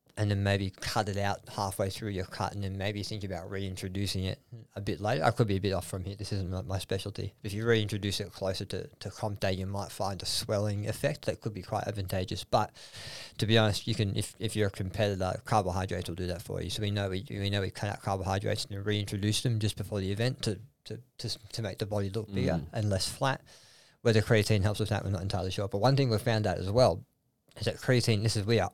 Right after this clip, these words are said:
Speaker 1: way off, we are way off tangent here. But anyway, we found that creatine,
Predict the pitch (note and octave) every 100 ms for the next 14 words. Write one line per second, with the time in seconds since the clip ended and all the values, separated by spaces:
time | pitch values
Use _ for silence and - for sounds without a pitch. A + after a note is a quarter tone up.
0 | - A2+ G#2 A#2+ A#2 F#2 - D3 B2 G#2+
1 | A2+ A2+ F#2+ - - - A2+ G2+ F#2 G#2
2 | G#2 A2 A2+ F#2 F2+ - - - - -
3 | - - G#2+ C#3 B2+ - - D3+ D3 C#3+
4 | B2 G#2 G2+ A#2+